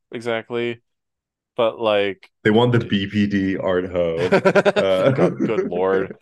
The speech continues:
Speaker 2: <laughs>
Speaker 1: If Uncharted five ever were to come up, that's what they would do, is, like,
Speaker 2: Oh God, I hope
Speaker 1: actually,
Speaker 2: not.
Speaker 1: no, because in Uncharted four, Nate and Elena have a daughter. Now, granted,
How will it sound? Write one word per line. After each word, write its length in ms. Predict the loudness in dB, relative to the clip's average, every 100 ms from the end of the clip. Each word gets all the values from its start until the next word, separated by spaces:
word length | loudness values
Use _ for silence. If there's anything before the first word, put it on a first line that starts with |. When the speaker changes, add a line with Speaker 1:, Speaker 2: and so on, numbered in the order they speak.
| -20 -20 -18
Speaker 2:
<laughs> 340 | -18 -14 -6
Speaker 1:
If 160 | -4 -4
Uncharted 520 | -6 -2 -2 -2 -4
five 420 | -6 -2 -2 -2
ever 180 | -4 -6
were 80 | -8
to 60 |
come 320 | -12 -12 -8 -6
up, 180 | -6 -6
that's 240 | -10 -10
what 100 | -12
they 80 | -10
would 180 | -10 -10
do, 340 | -8 -6 -6
is, 160 | -8 -4
like, 400 | -4 -6 -12 -20 _ _ _ _
Speaker 2:
Oh 60 | -16
God, 340 | -12 -12 -10 -4
I 80 | -2
hope 200 | 0 0
Speaker 1:
actually, 80 | 0
Speaker 2:
not. 120 | 2
Speaker 1:
no, 300 | 2 2 -2
because 600 | -6 -6 -4 -6 -12 -14
in 140 | -8 -6
Uncharted 520 | -6 -4 -2 -2 -4
four, 800 | -8 -6 -2 0 0 0 -4 -10
Nate 360 | -10 -6 -4 -6
and 140 | -8 -6
Elena 360 | -4 -4 -4
have 160 | -6 -10
a 60 |
daughter. 720 | -10 -6 -4 -2 -4 -6 -8 -14 _ _ _ _ _ _ _ _ _ _ _
Now, 140 | -2
granted, 600 | 0 0 -2 -2 -4 -4